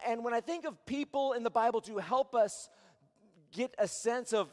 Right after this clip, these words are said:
the other nations around, uh, it makes sense to start with this guy named Abram, whose, whose name gets changed to Abraham. And the reason why I'm gonna start with him is because he actually at least journeys through all the major,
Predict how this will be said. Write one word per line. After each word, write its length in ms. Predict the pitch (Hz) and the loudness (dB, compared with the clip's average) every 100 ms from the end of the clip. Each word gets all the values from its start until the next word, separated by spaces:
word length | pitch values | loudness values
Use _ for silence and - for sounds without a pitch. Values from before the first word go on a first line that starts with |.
| - | -8
the 160 | 202 202 | -6 0
other 480 | 208 226 254 247 220 | 2 4 4 4 2
nations 520 | 185 202 233 240 214 208 | 0 0 0 -6 -8 -4
around, 640 | 190 170 185 240 302 269 - - 165 | 0 2 2 0 -2 -6 -18 -20 -6
uh, 100 | 196 240 | 0 2
it 80 | |
makes 260 | 226 262 269 | 2 0 0
sense 300 | 302 330 - | -2 -4 -4
to 80 | 269 | -12
start 340 | - 247 226 | 0 0 2
with 220 | 220 214 - 196 | 0 0 -2 -8
this 160 | 208 - | -8 -2
guy 260 | 226 220 | 0 2
named 240 | 233 214 202 - | 0 -4 -6 0
Abram, 600 | 233 262 165 147 131 208 - - - | 0 0 -4 -4 -4 -8 -18 -20 -10
whose, 300 | 226 226 170 208 208 | -6 -6 -8 -4 -2
whose 240 | 202 226 185 | -2 -6 -4
name 200 | 226 240 | -2 -2
gets 220 | 226 - | -4 -8
changed 380 | - 220 214 - | -4 -4 -6 -10
to 240 | 202 190 - | -10 -10 -2
Abraham. 720 | 220 247 185 151 123 123 180 - - 170 | -2 0 -2 -6 -6 -8 -10 -16 -20 -4
And 100 | - | -2
the 60 | 240 | 0
reason 240 | 311 330 | -2 0
why 60 | 311 | 2
I'm 60 | 269 | 2
gonna 100 | 254 | 2
start 180 | 302 | 2
with 80 | 285 | 2
him 100 | 247 | 0
is 120 | 214 | -4
because 260 | 165 220 214 | -6 -4 -4
he 240 | 254 311 - | -4 -6 -2
actually 540 | 208 240 - 240 226 220 | 2 2 0 -4 -4 0
at 180 | 214 - | 0 0
least 380 | 269 294 190 156 | -4 -4 -8 -12
journeys 560 | 185 254 285 277 247 | -8 -4 -4 -6 -8
through 600 | - - 226 226 180 190 - 180 - | -10 -10 -4 0 0 0 -6 -8 4
all 400 | 208 226 269 285 | 6 8 6 6
the 180 | 226 247 | 2 -2
major, 920 | 214 208 214 247 247 165 233 226 208 | -2 0 2 2 -4 -4 -2 -2 -4